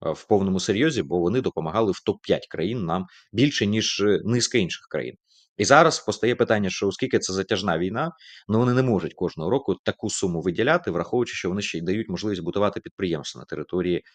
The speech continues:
Данії для нас. Вони ще, д-, не буду зараз вдаватися в деталі, ще є низка непублічних речей, просто з підприємством вже публічно стало відомо, в яких Данія робить значно більше, ніж всі інші, і вони кажуть: «Ми компенсуємо,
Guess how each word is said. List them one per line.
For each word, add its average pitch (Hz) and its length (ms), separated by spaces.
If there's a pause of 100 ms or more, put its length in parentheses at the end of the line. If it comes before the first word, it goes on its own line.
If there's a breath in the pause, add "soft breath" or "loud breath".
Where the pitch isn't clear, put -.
(160 soft breath)
Данії 82 380
для 71 160
нас. 64 260 (280 soft breath)
Вони 139 360
ще, 135 300
д-, 110 180 (440)
не 131 140
буду 95 200
зараз 85 320
вдаватися 92 500
в 95 60
деталі, 131 300
ще - 180
є 107 160
низка 110 320
непублічних 90 600
речей, 175 340 (340 soft breath)
просто 87 400
з - 80
підприємством 92 600
вже 90 140
публічно 85 460
стало 57 300
відомо, 67 320 (380 soft breath)
в 95 40
яких 113 300
Данія 135 320
робить 107 260
значно 101 340
більше, 104 300
ніж 95 140
всі - 180
інші, 220 340
і 107 320
вони 123 160
кажуть: 123 220
«Ми 120 100
компенсуємо, 117 640